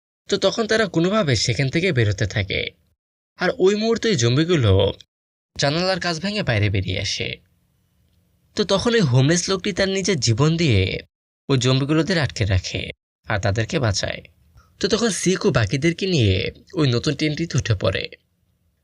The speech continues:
কিন্তু ওই জম্বিগুলো কোনোভাবেই তাদের পিছু ছাড়ছিল না, আর সকল জম্বিগুলো ঝুলে ঝুলে ওই ট্রেনের সাথে যেতে থাকে, আর যার ফলে ট্রেনের গতি কমতে থাকে। তো তখন সিওকো আর কোনো উপায় না পেয়ে তার পা দিয়ে লাথি মেরে মেরে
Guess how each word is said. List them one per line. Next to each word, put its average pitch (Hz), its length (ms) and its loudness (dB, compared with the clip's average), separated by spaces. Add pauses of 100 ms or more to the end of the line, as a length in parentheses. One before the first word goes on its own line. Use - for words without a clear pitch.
কিন্তু 220 200 -4
ওই 226 80 0
জম্বিগুলো 190 480 0
কোনোভাবেই 160 480 2
তাদের 156 280 0
পিছু 123 240 -2
ছাড়ছিল - 460 -2
না, - 160 -4 (920)
আর 190 180 -2
সকল 160 360 2
জম্বিগুলো 202 460 0
ঝুলে 131 280 2
ঝুলে 117 340 2 (340)
ওই 131 140 -2
ট্রেনের 123 280 0
সাথে 170 200 -2
যেতে 120 240 -4
থাকে, - 360 -6 (640)
আর 170 140 0
যার 160 220 0
ফলে 202 200 -2
ট্রেনের 190 320 0
গতি 127 240 -2
কমতে 110 320 -2
থাকে। - 340 -2 (920)
তো - 100 -4
তখন 214 280 -2
সিওকো 208 440 0
আর 202 120 2
কোনো 214 220 0
উপায় 135 280 2
না 185 140 0
পেয়ে 104 300 2 (920)
তার 196 140 2
পা 160 200 0
দিয়ে 208 200 0
লাথি 143 300 2
মেরে 196 200 2
মেরে 139 320 0